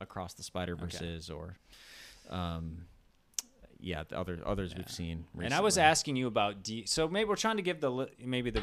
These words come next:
Speaker 2: listeners at home some kinda context here a little bit. So for me, in the, this D C world we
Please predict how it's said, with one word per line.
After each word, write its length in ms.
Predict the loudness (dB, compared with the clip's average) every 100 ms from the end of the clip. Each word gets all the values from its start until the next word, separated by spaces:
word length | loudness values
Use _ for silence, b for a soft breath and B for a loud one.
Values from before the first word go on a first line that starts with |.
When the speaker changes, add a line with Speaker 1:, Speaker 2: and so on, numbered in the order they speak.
| 0
Speaker 2:
listeners 360 | 0 0 -2
at 80 | -2
home 160 | -2 -2
some 160 | -2
kinda 240 | -4 -4 -6
context 800 | -6 -4 -4 -4 -8 -6 -6 -6
here 140 | -6
a 80 | -6
little 220 | -6 -8
bit. 300 | -6 -8 -8 b b b b -4
So 160 | -2
for 180 | 0 0
me, 720 | 2 4 4 4 2 0 -4 -8
in 100 | -4
the, 140 | -4 -6 -14
this 260 | -8 -6 -6
D 320 | -6 -2 0
C 260 | 0 -2 0
world 420 | 2 2 2 0
we 180 | -8